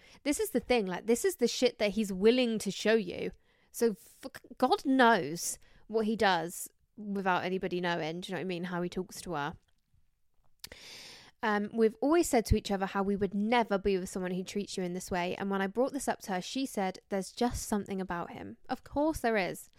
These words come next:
He also left me at a train station an hour from my house at midnight without even offering me a lift home. What kind of man does that? Oh, oh my God. This bothers me deeply because I know this is not the kind of relationship she wants to be in, nor is it one she deserves.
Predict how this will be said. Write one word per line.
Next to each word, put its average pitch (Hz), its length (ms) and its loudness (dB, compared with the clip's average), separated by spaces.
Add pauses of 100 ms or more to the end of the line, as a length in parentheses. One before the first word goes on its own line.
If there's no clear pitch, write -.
(480)
He 240 140 0
also 285 220 2
left 269 200 0
me 233 80 4
at - 80 0
a 190 40 -4
train 233 260 0
station 175 420 -4
an 170 180 -6
hour 220 260 2
from 214 180 -4
my 190 100 -2
house 202 340 -4
at 202 120 -4
midnight 196 600 -2 (180)
without 240 280 4
even 240 240 0
offering 226 300 0
me 214 100 2
a 202 60 2
lift 220 240 -2
home. 175 320 -2
What 180 100 -8
kind 220 180 -4
of 220 100 -6
man 202 260 -2
does 233 220 -4
that? 160 280 -6 (180)
Oh, 208 800 2
oh - 40 -6
my 269 260 -8
God. 240 460 -4 (540)
This - 160 0
bothers 294 260 0
me 254 140 0
deeply 208 500 -4
because 214 340 -4
I 247 200 0
know 202 200 2
this 196 220 -2
is 208 100 -6
not 220 160 -2
the 233 80 -6
kind 240 220 -2
of 233 80 -2
relationship 190 500 -4
she - 160 -6
wants 202 300 -4
to 240 100 -2
be 196 200 2
in, 185 220 -2
nor 214 280 0
is 202 100 -4
it 190 120 -6
one 185 160 -4
she 190 180 -6
deserves. 190 500 -6